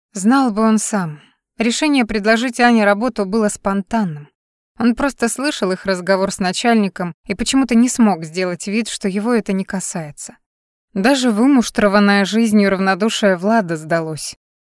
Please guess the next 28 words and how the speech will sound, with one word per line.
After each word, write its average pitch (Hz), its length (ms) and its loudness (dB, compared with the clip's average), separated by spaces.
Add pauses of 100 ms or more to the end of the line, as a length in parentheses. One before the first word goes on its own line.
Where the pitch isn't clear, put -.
(120)
уступая 190 500 0
место 190 480 -2
острой, 196 540 -4
болезненной 208 680 4
ненависти 202 640 0
по 185 180 0
отношению 196 640 -2
к - 80 -18
Сомову 190 540 0 (240)
и 202 100 0
желанию 220 580 4
ее 196 300 -2
защитить. - 800 -10 (560)
А 185 140 0
еще 208 420 2
эти 202 200 -2
глаза, 190 600 -2 (480)
больные 220 540 4
какие-то 196 580 -2
от 175 80 -4
безысходности, 180 1120 -6 (460)
но 208 100 0
все 262 220 0
равно 262 260 4
не 220 140 4
утратившие 214 680 0
своей 190 380 -4
чистоты. - 720 -10